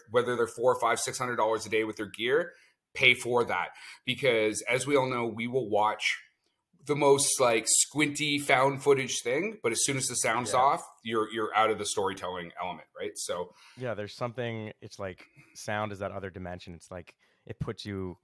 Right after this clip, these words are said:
Speaker 2: it immerses you in the film, and when you don't, when it doesn't sound right or full enough, it's, it's like this unconscious signal that's like, "This is amateurish."
Speaker 1: Absolutely.
Speaker 2: It's just, like, something goes off in your, your brain. It's like, "This doesn't sound right." Like,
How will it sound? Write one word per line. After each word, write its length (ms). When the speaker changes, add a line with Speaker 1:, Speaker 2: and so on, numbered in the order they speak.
Speaker 2:
it 80
immerses 440
you 120
in 80
the 80
film, 400
and 120
when 120
you 80
don't, 280
when 120
it 40
doesn't 180
sound 560
right 420
or 120
full 320
enough, 320
it's, 400
it's 180
like 140
this 100
unconscious 920
signal 580
that's 180
like, 240
"This 140
is 80
amateurish." 500
Speaker 1:
Absolutely. 460
Speaker 2:
It's 100
just, 160
like, 120
something 220
goes 140
off 200
in 40
your, 100
your 160
brain. 420
It's 100
like, 120
"This 100
doesn't 240
sound 260
right." 260
Like, 180